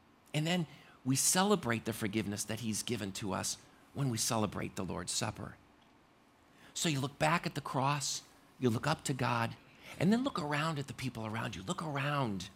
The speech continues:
at others, because the, the, the Lord's Supper is a celebration of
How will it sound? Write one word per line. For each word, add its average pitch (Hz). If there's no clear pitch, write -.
at 127
others, 117
because 147
the, 151
the, 135
the 131
Lord's 170
Supper -
is 127
a 127
celebration 139
of 135